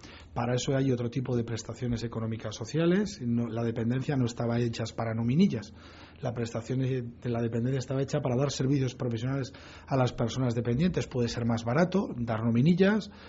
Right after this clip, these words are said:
puede ser en un momento determinado más cómodo, porque es más fácil hacer un plan individual de atención no complicándote la vida y dar una nominilla. Puede además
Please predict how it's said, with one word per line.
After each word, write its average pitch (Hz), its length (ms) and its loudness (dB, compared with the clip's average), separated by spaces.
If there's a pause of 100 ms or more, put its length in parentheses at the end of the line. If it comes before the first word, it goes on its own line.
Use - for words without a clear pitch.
(200)
puede 127 240 2
ser 131 160 0
en 127 60 2
un 127 60 2
momento 123 220 2
determinado 123 380 0
más 117 260 2
cómodo, 185 480 6
porque 120 260 -2
es 113 60 -2
más 120 180 0
fácil 120 280 -4
hacer 117 200 -4
un 117 100 0
plan 120 180 0
individual 117 380 4
de 117 40 0
atención 117 540 -2 (360)
no 123 140 0
complicándote 117 640 2
la 113 100 2
vida 120 180 4
y - 20 4
dar 117 120 2
una 113 120 0
nominilla. 165 600 2 (340)
Puede 135 240 6
además 143 480 4